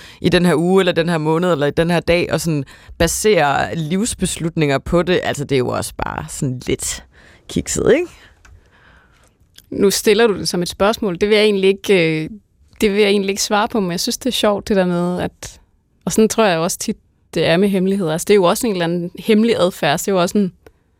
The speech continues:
Speaker 2: altså, du kan jo ikke holde det hemmeligt for dig selv, men det er blevet sådan en lille ting, du har med dig selv. Har du sagt det til andre?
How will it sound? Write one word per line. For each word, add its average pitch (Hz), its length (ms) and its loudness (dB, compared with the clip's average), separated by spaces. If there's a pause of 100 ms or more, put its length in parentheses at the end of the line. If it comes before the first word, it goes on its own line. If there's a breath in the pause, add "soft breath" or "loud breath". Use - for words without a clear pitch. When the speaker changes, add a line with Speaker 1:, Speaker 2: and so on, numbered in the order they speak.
(360)
Speaker 2:
altså, - 100 -10
du 151 40 -4
kan 156 100 2
jo - 20 4
ikke 202 100 0
holde 196 120 4
det 185 80 -2
hemmeligt 196 260 2
for - 100 -4
dig 180 60 -2
selv, 190 260 0
men 175 120 2
det 202 60 4
er 190 40 4
blevet 202 200 2
sådan 214 180 4
en 208 60 0
lille 220 160 0
ting, - 320 -4
du 240 100 2
har 208 280 2 (380)
med 170 140 0
dig 165 100 -2
selv. - 240 -2 (1040)
Har 175 80 -2
du 165 60 -4
sagt 208 220 -2
det - 80 -18
til - 100 -6
andre? 202 200 -2